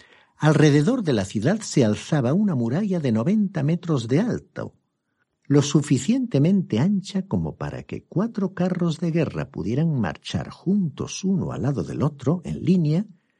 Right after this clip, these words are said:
y que protegía adecuadamente toda la ciudad.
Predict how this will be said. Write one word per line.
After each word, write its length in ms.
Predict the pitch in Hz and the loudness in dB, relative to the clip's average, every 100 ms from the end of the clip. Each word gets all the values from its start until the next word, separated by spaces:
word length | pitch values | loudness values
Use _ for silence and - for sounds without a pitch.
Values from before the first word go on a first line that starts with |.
| - | -2
y 100 | 220 | 0
que 140 | - - | 2 2
protegía 640 | 113 101 131 - 110 123 | 2 4 2 4 2 4
adecuadamente 720 | 110 92 92 95 90 90 120 | 0 0 -2 0 -2 -2 -4
toda 260 | 117 71 78 | -4 -6 -4
la 120 | 80 | -6
ciudad. 380 | - 101 - | -6 -6 -6